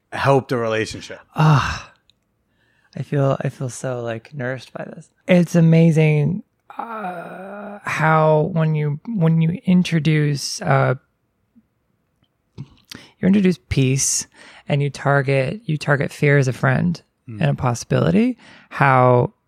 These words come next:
Speaker 2: uh, people can respond positively and it can create innovation. You're redirecting the energy of fertility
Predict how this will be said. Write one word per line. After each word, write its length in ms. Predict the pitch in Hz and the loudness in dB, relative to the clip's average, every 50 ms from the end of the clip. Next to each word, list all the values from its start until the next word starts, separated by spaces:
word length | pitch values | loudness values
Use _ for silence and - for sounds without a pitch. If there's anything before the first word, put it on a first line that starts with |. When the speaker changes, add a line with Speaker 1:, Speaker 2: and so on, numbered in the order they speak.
| _ _ - 302 - | _ _ -16 -6 0
Speaker 2:
uh, 120 | - 147 | 0 0
people 300 | 135 - - 147 - 151 | 2 2 0 0 0 0
can 160 | 139 - 139 131 | 0 0 0 0
respond 460 | 127 123 - - 127 127 127 123 117 | 0 -2 -2 -2 0 0 0 -2 -4
positively 800 | - - 127 117 120 127 123 120 117 120 120 123 120 117 123 - - | -4 -2 -2 -2 -2 -2 -2 -2 0 2 2 2 2 0 -2 -4 -4
and 160 | - 135 123 123 | -2 -2 0 -2
it 120 | 123 - | -2 -4
can 220 | - - 131 127 | -6 -8 -8 -8
create 380 | 120 - - 127 123 127 120 - | -6 -4 -2 0 0 0 0 0
innovation. 580 | - 131 127 131 143 147 127 - - - - - | -2 -2 -2 -2 -2 -2 -4 -4 -4 -4 -4 -2
You're 160 | - 143 139 | 0 0 0
redirecting 920 | 131 135 135 147 151 156 147 139 135 135 139 139 139 139 - - 139 135 131 | 0 0 0 0 2 2 2 2 2 4 4 4 2 2 0 -2 -2 0 0
the 120 | 131 127 143 | 0 0 0
energy 380 | 143 127 127 127 120 120 127 | 0 2 0 0 -2 -2 -4
of 100 | 127 120 | -6 -6
fertility 720 | - - 143 131 - - 139 131 127 127 123 120 123 120 | -4 -4 -4 -4 0 2 2 2 4 2 2 0 -2 -4